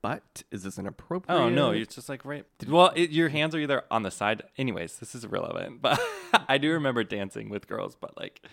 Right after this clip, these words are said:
Speaker 1: Did those thoughts ever cross your mind, though? Am I, like, am I inappropriate right now? Is this too
Speaker 2: Absolutely
Speaker 1: close?
Speaker 2: not, because I kn-, I one hundred percent knew the line.
Speaker 1: Oh, <laughs> okay.
Speaker 2: I didn't even feel like going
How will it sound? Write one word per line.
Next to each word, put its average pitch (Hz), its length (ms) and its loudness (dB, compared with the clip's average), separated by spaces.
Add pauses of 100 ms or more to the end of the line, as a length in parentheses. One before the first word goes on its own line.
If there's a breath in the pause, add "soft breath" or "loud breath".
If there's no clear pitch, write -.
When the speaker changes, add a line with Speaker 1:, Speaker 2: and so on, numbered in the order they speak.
Speaker 1:
Did 135 80 0
those 180 160 2
thoughts 123 300 -4
ever 120 160 -4
cross - 240 -4
your 110 80 -2
mind, 104 280 -4
though? 139 140 -2
Am 117 100 -2
I, 101 60 -2
like, 92 340 -8 (280 soft breath)
am 101 80 -12
I 92 140 -6
inappropriate 110 600 -8
right 117 160 -8
now? 131 280 -4
Is - 80 -12
this - 120 -14
too - 120 4
Speaker 2:
Absolutely 120 460 4
Speaker 1:
close? 107 40 2
Speaker 2:
not, 98 240 2
because 107 240 -6
I 104 120 0
kn-, 104 300 -4 (200)
I 107 260 0 (200)
one 135 240 -2
hundred 120 240 -4
percent 98 320 -4
knew 90 120 -4
the 87 120 -4
line. 110 400 -10 (160)
Speaker 1:
Oh, 98 400 -6
<laughs> - 60 -14
okay. - 360 -2 (200)
Speaker 2:
I 131 100 4
didn't 160 260 0
even 139 260 -4
feel 127 380 -4
like 135 240 -4
going 117 580 -2